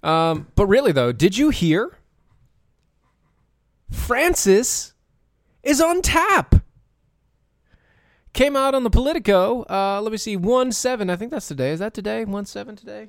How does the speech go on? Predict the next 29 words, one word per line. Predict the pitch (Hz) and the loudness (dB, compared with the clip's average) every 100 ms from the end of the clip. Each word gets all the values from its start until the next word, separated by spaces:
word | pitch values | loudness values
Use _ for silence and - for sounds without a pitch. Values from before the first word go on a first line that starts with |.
| _ | _
Is | |
that | 190 180 | -20 -20
today? | 185 202 208 _ _ _ _ _ | -20 -20 -20 _ _ _ _ _
Yeah, | - 311 208 | -14 -12 -12
today, | - 220 440 339 117 _ - _ _ - | -10 -8 -6 -6 -6 _ -20 _ _ 0
came | 254 277 | 2 4
out | 277 262 | 2 0
today | 240 226 269 254 135 | -2 0 2 2 2
at | 156 | 0
about | 175 180 | -2 -2
one | 190 208 | -2 -4
twenty-two | - 208 196 226 202 | -2 -4 -4 -8 -6
P | 220 220 | -6 -2
M. | 220 185 | -2 0
Beto | 143 285 294 254 | 0 4 4 4
O'Rourke, | 254 226 254 254 151 - - - 151 - | 2 4 2 2 0 -6 -14 -14 -20 -16
better | 180 165 - 196 196 | -16 -16 -4 0 0
known | 196 196 202 | 0 -2 -4
as, | 185 180 170 175 | -2 -2 -2 -2
uh, | 170 160 143 - | -2 -2 -4 -6
you | 175 | -4
know, | 135 - | -4 -6
Francis | - 214 254 233 165 147 - - - | -2 2 4 2 2 0 -2 -10 -2
O'Rourke, | 165 165 143 139 151 160 - - - - - _ - - _ | 0 0 0 -2 -4 -8 -16 -20 -20 -20 -20 _ -20 -20 _
is | 214 202 | 0 2
getting | 233 294 | 2 2
a | 262 | 2
significant | 233 170 196 339 226 151 113 | 2 2 2 2 2 2 0
lift | 107 107 143 - | 0 -2 -2 -6